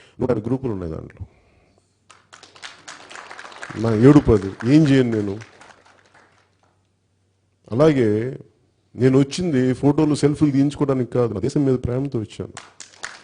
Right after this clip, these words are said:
కన్నీళ్లు నాకు. ఎంత పిచ్చి ఉండాలి నాకు నా దేశం మీద, నా సమాజం మీద. ఎంత పిచ్చి అంటే, అర్ధరాత్రి పూట కూర్చొని నిస్సహాయతతో ఏడ్చిన రాత్రులు ఉన్నాయి. నిస్సహాయతతో ఏమి చేయలేక,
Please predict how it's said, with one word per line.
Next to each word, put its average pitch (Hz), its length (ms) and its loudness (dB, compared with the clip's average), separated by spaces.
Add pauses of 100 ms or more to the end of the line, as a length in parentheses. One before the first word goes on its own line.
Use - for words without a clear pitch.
(600)
కన్నీళ్లు 170 420 8
నాకు. 127 280 4 (1300)
ఎంత 160 160 6 (140)
పిచ్చి 165 240 6
ఉండాలి 175 220 6
నాకు 123 160 2
నా 123 80 0
దేశం 139 180 0
మీద, 95 180 -2
నా 90 520 -8
సమాజం 117 560 0
మీద. 87 180 -6 (1120)
ఎంత 147 300 2
పిచ్చి - 220 2
అంటే, 127 520 0 (480)
అర్ధరాత్రి 147 540 0
పూట 143 240 -4
కూర్చొని 143 540 -2
నిస్సహాయతతో 135 680 -4
ఏడ్చిన 131 360 -4
రాత్రులు 104 420 -6
ఉన్నాయి. 85 220 -14 (1080)
నిస్సహాయతతో 156 680 6 (100)
ఏమి 214 220 6 (120)
చేయలేక, 202 420 4